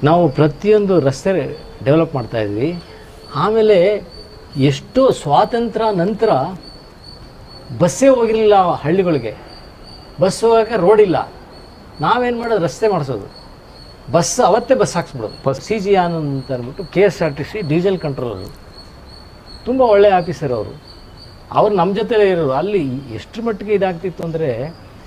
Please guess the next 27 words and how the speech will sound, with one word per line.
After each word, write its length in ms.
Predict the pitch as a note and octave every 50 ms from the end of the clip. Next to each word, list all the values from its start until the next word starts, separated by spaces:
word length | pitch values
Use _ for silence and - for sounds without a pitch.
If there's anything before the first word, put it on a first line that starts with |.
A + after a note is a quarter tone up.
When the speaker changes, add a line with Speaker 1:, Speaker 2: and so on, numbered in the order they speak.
| - - - - - - -
Speaker 1:
ಕೆ 80 | - E3+
ಎಸ್ 260 | G#3 A3+ G#3 - G#3
ಆರ್ 180 | G3 G3 F3+ E3+
ಟಿ 100 | G3 F3
ಸಿ 480 | - - G3 F#3+ F#3 F3+ E3+ E3 D#3
ನಾವು 300 | D3+ D3 D3 C#3 C#3+ C#3
ಬಸ್ 280 | A#2+ A2+ D#3 D3 - -
ತಗೊಂಡು 260 | A3+ G3 G3+ G3 F#3+
ಹೋಗ್ತಿದ್ವಲ್ಲ, 360 | E3 D#3+ F3+ F3+ E3+ D#3 C3
ಒಬ್ಬ 180 | B2 C#3+ D#3+ E3+ D3 - -
ಪರ್ಮನೆಂಟ್ 380 | D3+ E3+ G3 G#3+ A#3 A#3+ A3+ F#3+
ಡ್ರೈವರು, 400 | F#3+ F#3 F#3+ F#3 D#3 B2+ A#2 - - - - - - - - - - - -
"ಅವ್ನು 200 | D3 F3+ F#3+ E3+
ನಾನೇ 280 | D3 C#3 E3+ G#3 A#3
ಬರ್ಬೇಕು 320 | A#3 G#3 G#3 G3+ G3+ F#3+ G3
ಸ್ವಾಮಿ" 280 | - F#3+ F#3+ F#3 F#3
ಅನ್ನೋನು. 380 | F3 E3 D#3 D3 C3+ A#2 G2+ - - - - - - - - -
"ಆಯ್ತಪ್ಪ, 320 | D#3+ G#3+ G#3+ A3 E3+ F3
ನೀನೇ 240 | D#3+ E3+ F3+ F3+ F#3
ಬಾರೆ" 280 | E3+ G3+ E3+ C3+ F#3
ಅಂತಿದ್ವಿ. 1600 | G3 - - - F3+ E3+ - - - - - - - - - - - - - - - - - - - - - - - - - C3+ B2+
ಬಸ್ಗಳ್ನ 440 | D#3+ F3 F3 - F#3+ A#3 A#3+ A#3+ A#3
ತಗೊಂಡು 280 | - G3 G3 G#3+ A3
ಹೋಗ್ತಿದ್ವಿ, 440 | G3 F3 A3 G#3+ F#3 F3+ E3 C3 C3 - - - - - - - - - - - - C#3+
ಬಸ್ಗಳು 380 | D3 C#3 - - - G#3+ G#3+ G3+
ಸ್-, 140 | - - - - - - - - - -
ಹಾಕ್ಬಿಡ್ತಿದ್ವಿ. 680 | - E3+ - F#3 F#3 E3+ E3 F3 E3 D3 C3 A2 G2+